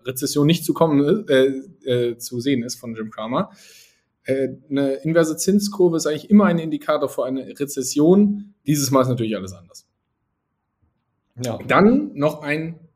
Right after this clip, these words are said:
Speaker 1: letztes, ja, Meme, äh, war, äh, gab's mehrere Memes zu.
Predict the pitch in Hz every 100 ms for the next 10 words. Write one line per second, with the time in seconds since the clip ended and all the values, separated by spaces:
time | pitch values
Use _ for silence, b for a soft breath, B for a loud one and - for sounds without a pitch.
0 | _ _ 117 139 180 - - _ - 147
1 | 143 - - - _ _ - 123 120 117
2 | 131 160 190 196 196 - 127 123 123 127
3 | 131 127 - _ 113 117 117 113 127 143
4 | 165 156 151 160 170 - 160 165